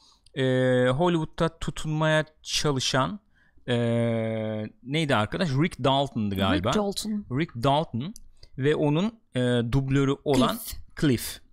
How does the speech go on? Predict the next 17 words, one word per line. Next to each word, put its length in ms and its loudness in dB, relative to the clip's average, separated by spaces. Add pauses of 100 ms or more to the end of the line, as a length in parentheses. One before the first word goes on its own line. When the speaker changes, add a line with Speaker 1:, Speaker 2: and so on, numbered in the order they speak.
(440)
Speaker 1:
Bu 220 0
iki 240 -4
karakter 600 0 (240)
merkezde 720 2
yer 220 4
alıyorlar 480 0
Speaker 2:
Hı 40 -2
hı. 220 -6
Speaker 1:
diyebiliriz. 500 0
Speaker 2:
Tabii. 160 0 (260)
Speaker 1:
Onun 260 2
etrafında 680 0
o 180 2
dönemde 320 0
Hollywood'da 800 -2
ne 100 2
oluyordu? 800 0